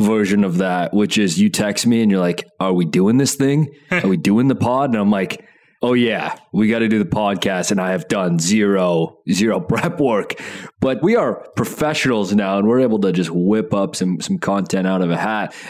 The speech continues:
Speaker 1: And that content for me is starting with a piece from R B C, fairly new piece, and it's called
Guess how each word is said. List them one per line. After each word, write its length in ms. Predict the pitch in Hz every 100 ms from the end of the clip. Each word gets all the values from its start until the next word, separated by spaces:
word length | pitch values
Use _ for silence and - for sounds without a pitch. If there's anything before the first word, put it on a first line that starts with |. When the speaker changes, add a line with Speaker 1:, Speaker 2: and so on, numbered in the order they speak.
| -
Speaker 1:
And 140 | 117
that 200 | 170 208
content 480 | - 196 180 185 170
for 160 | - 147
me 520 | 139 151 147 120 - - _ _ _ _ _
is 200 | 120 107
starting 720 | - - 131 131 131 123 113
with 300 | 107 107 101
a 40 | 104
piece 480 | - - 107 - -
from 360 | - 92 92
R 220 | 90 95 87
B 180 | 87
C, 520 | 82 - 107 104 101 101
fairly 420 | 185 175 113 95
new 260 | 90 90
piece, 480 | 85 120 139 135 - - _ _ _ _ 120
and 160 | 117
it's 100 | 107
called 460 | - 131 160 151